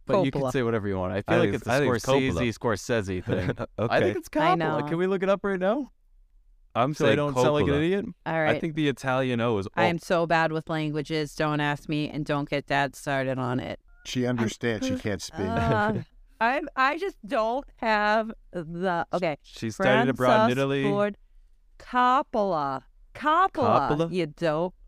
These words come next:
Speaker 2: I don't know.
Speaker 1: I think
Speaker 2: Hold
Speaker 1: it's
Speaker 2: on.
Speaker 1: Coppola.
Speaker 4: Coppola.
Speaker 2: Listen.
Speaker 1: Pretty sure it's Coppola.
Speaker 4: That makes sense.
Speaker 3: You're
Speaker 2: It
Speaker 3: just
Speaker 2: says
Speaker 3: yelling at us.
Speaker 2: Coppola.
Speaker 3: What's th-,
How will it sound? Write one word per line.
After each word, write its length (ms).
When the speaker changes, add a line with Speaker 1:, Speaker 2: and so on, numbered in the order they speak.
Speaker 2:
I 100
don't 100
know. 80
Speaker 1:
I 40
think 100
Speaker 2:
Hold 120
Speaker 1:
it's 120
Speaker 2:
on. 20
Speaker 1:
Coppola. 320
Speaker 4:
Coppola. 340
Speaker 2:
Listen. 360
Speaker 1:
Pretty 120
sure 160
it's 140
Coppola. 480
Speaker 4:
That 80
makes 240
sense. 320
Speaker 3:
You're 120
Speaker 2:
It 20
Speaker 3:
just 180
Speaker 2:
says 40
Speaker 3:
yelling 280
at 80
us. 160
Speaker 2:
Coppola. 40
Speaker 3:
What's 180
th-, 100